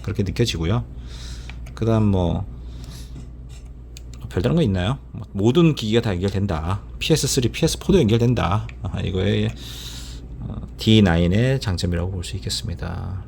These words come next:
제가 오늘 한번 그, 그 최근에 샀던 패드들 이렇게 비교 리뷰를 한번 해봤는데요. 디테일하게는 못해서 참 죄송한데, 어, 그래도 비교적, 예, 재밌는 제품이라 이렇게 소개시켜드리고요. 특히 이렇게 길게 늘어나는 그런 패드들이 워낙 그 없어요.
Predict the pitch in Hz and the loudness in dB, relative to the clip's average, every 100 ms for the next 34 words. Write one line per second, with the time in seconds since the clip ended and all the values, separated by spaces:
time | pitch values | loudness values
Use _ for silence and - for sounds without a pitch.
0 | - - - - 151 143 139 113 120 117 | -12 -14 -10 -2 4 6 6 6 6 6
1 | 123 120 117 113 90 85 - 92 92 90 | 4 4 4 4 4 0 0 2 4 4
2 | 85 80 76 - 87 90 - 147 127 127 | 4 2 0 -2 2 2 4 2 2 2
3 | 113 - 156 135 107 101 101 85 80 - | -2 0 0 0 2 2 2 0 -4 -6
4 | - - 107 - 107 120 123 107 101 98 | -8 -8 -8 0 2 4 4 4 2 2
5 | 117 147 156 98 110 117 107 180 180 160 | 2 2 0 0 0 2 4 8 8 6
6 | 151 147 139 104 120 139 120 95 101 95 | 4 4 4 4 4 4 2 2 2 2
7 | 90 143 101 85 - - - - - - | 4 4 2 0 -6 -10 -10 -10 -10 -8
8 | - - - 104 - 131 123 110 127 - | -6 -4 -4 -6 -2 -2 0 0 0 -4
9 | - 123 107 101 123 - 110 98 - 110 | 0 2 4 2 0 -4 -4 0 6 8
10 | 127 107 - 110 95 95 101 90 104 139 | 10 6 2 0 2 2 0 -2 -4 -2
11 | 131 - 135 98 90 131 139 - - - | -2 -2 -2 -2 0 0 -2 -4 -4 -2
12 | 185 165 151 - 110 120 180 170 127 120 | 4 6 6 4 6 8 10 10 10 8
13 | 107 92 95 98 98 104 - 139 123 101 | 8 6 4 2 0 0 0 0 2 4
14 | 98 95 - - 90 85 85 - 131 90 | 4 4 0 0 2 2 0 4 4 4
15 | 92 | 0